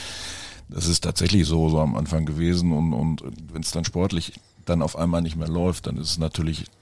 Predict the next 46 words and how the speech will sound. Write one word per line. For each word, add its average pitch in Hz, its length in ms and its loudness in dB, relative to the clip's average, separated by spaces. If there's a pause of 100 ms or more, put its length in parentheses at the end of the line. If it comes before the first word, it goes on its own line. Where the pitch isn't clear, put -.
(600)
der 92 160 -4
Erste, 90 340 4
der 78 140 2
in 82 80 2
den 78 80 0
Fokus - 420 -2
rückt 71 200 -4
für - 200 -2
alle. 87 240 4 (640)
Und 80 160 -2
dann 78 140 4
wird 90 140 2
das 85 140 2
große 82 320 2
Ganze 87 460 2
relativ 85 400 -2
schnell 82 220 -2
vergessen. 78 520 -4
Und 69 220 -4
dann 78 160 0
sind 87 160 0
wir 87 80 0
auch 65 220 -2
wieder 95 180 4
da, 90 320 4 (800)
die 76 140 -4
Wahrheit 107 540 6
in 87 200 4
einem, 78 400 2
einem 73 240 -2
Sportverein 87 720 -2
liegt 73 220 -8
einfach - 300 -12
in 85 60 -18
der 82 100 -18
Tabelle. 131 440 0 (840)
Wenn 80 100 2
du 82 100 6
oben 127 300 4
bist, 143 220 2
kannst 127 240 0
du 95 40 2
machen, 107 280 4
was 101 160 -2
du 71 160 -4
willst. 131 400 -2